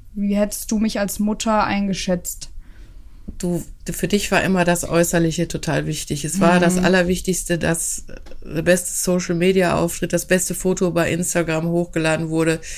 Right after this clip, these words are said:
Speaker 2: Die Fotos sahen alle aus wie bei zweiundzwanzigtausend anderen Mädels auch. Da gab's überhaupt gar keine Unterschiede, ob das jetzt Paula oder eine Barbara oder eine Claudia ist.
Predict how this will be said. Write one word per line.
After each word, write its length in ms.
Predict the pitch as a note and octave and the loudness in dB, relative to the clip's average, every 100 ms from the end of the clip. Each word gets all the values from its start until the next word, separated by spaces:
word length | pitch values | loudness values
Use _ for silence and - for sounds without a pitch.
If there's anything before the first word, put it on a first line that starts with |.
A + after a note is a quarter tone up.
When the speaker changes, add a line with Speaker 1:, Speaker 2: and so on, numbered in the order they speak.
| - - - | -10 -8 -2
Speaker 2:
Die 80 | F#3 | 0
Fotos 300 | G3+ F#3+ - | 2 0 2
sahen 220 | E3+ E3+ | 2 2
alle 300 | - F#3 - | 2 2 2
aus 220 | D#3+ F3 | 2 0
wie 60 | F3+ | 0
bei 320 | E3+ E3+ F#3+ - - - - - - - | 2 2 -2 -10 -8 -4 -4 -4 -6 -6
zweiundzwanzigtausend 1080 | - F#3 F#3+ F#3+ F#3 F3+ F3+ - F3 F3+ F3 | 0 4 4 4 2 2 0 2 4 4 0
anderen 280 | F3+ F3+ F3 | 0 2 2
Mädels 420 | E3+ F3+ F3 - | 2 2 0 0
auch. 300 | D#3 F3 E3+ | 2 2 2
Da 240 | E3 D#3 D3 | 0 -2 0
gab's 260 | E3+ F3 | 0 2
überhaupt 220 | E3+ E3+ F3 | 2 2 0
gar 100 | E3 | 0
keine 240 | E3 E3 | 0 2
Unterschiede, 560 | G3 G#3 E3 D#3+ D#3 D3+ | 2 0 0 0 0 0
ob 100 | - | -2
das 180 | D#3 | -4
jetzt 260 | D3+ D3+ - - - - - - | -4 -6 -8 -14 -14 -14 -14 0
Paula 580 | F3+ F#3+ G#3 G3+ G3 F#3 | 4 4 6 4 4 2
oder 220 | E3 D#3 | 2 2
eine 160 | D#3 D#3+ | 0 2
Barbara 680 | E3+ F#3 F#3+ F3+ F#3 F#3 | 4 4 2 0 0 2
oder 140 | E3+ D#3+ | 2 2
eine 160 | D#3+ | -2
Claudia 460 | D#3 F3+ G3+ F#3+ D3 | 0 2 2 2 0
ist. 400 | - G#3+ - - | -2 -4 -6 -10